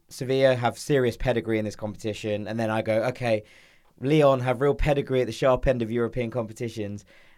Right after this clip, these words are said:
and West Ham have knocked them both out," right? And, and therefore, there's that kind of element of going, you know, the second leg against Lyon in particular, without Cresswell, being able to step up and, and, and kind of make that fight and make it work, w-, with these kind of players missing that left-hand side of defence completely at odds,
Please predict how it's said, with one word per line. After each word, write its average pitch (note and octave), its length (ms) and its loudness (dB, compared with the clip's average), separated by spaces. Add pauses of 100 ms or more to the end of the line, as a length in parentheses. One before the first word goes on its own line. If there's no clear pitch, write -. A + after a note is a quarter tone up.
(200)
and C#3 140 -2
West B2 200 0
Ham B2+ 100 0
have A2+ 100 -6
knocked - 140 -4
them A2 100 -6
both G#2+ 240 2
out," F2+ 320 -4
right? A2+ 260 0
And, A#2+ 180 -6
and B2+ 200 -6
therefore, C#3 500 2
there's B2+ 180 4
that B2 120 -2
kind C#3 140 -2
of B2 100 -4
element C3+ 320 2
of A#2 100 -4
going, B2 400 -2
you A2+ 120 -4
know, G2+ 60 -6
the G2 120 -10
second D#3+ 340 0
leg A2+ 160 -2
against G2+ 320 -4
Lyon B2 220 0
in G2+ 60 -6
particular, - 400 -8
without B2 320 2
Cresswell, G#2 500 -4 (380)
being C#3+ 160 0
able B2 80 -4
to - 80 -14
step - 340 -2
up C3+ 220 2
and, G2+ 240 -6
and, A2+ 200 -8
and A2+ 140 -6
kind B2+ 140 -2
of A#2 80 -2
make C3 260 2
that A#2+ 180 0
fight G2+ 460 -2
and A2 100 -8
make A#2+ 220 -4
it G#2+ 120 -2
work, G#2 540 -4 (680)
w-, A2+ 260 -8
with C3+ 240 -2
these B2+ 200 -6
kind C3+ 140 -4
of B2 60 -10
players C3+ 380 2
missing C3 380 -4
that A#2 120 0
left-hand C3+ 440 -2
side B2 220 2
of A2+ 60 -4
defence A#2 420 -2
completely A#2 540 -4
at G#2+ 140 -2
odds, B2 380 -2